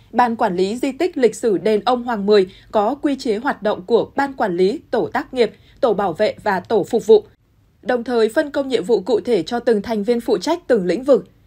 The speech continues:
Bộ máy làm việc thường trực có ba người, ban quản lý gồm mười bốn người, trong đó tổ tác nghiệp bảy người và tổ bảo vệ tám người.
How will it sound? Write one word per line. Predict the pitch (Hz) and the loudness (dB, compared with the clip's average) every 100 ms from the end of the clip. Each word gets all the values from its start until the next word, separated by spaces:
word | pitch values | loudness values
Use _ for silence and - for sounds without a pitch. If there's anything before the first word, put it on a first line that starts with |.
| _ _ - | _ _ 0
Bộ | 247 | 0
máy | 226 220 | 2 0
làm | 302 240 | 0 0
việc | 220 214 - | 0 0 2
thường | 233 202 | 0 2
trực | 233 214 - | 0 -2 -2
có | 190 | -4
ba | 233 277 | 0 -2
người, | 254 233 185 - | 2 2 2 0
ban | 233 262 | -2 -2
quản | 262 214 170 | -4 -4 -2
lý | 190 | -2
gồm | 233 247 196 | 2 2 2
mười | 202 | 2
bốn | 185 196 | 2 0
người, | 277 233 185 - _ - | 0 0 -2 -14 _ -6
trong | 285 254 | -4 -2
đó | 220 | -2
tổ | - 247 147 | 0 -2 0
tác | 294 330 | -6 -4
nghiệp | 269 220 | -4 -2
bảy | 226 160 | -2 -2
người | 190 196 185 | -2 -4 -2
và | 208 196 | -4 -4
tổ | 240 196 | -2 -2
bảo | 196 151 | -2 -2
vệ | 214 - | -4 -2
tám | - 180 247 | -4 -4 0
người. | 254 | 0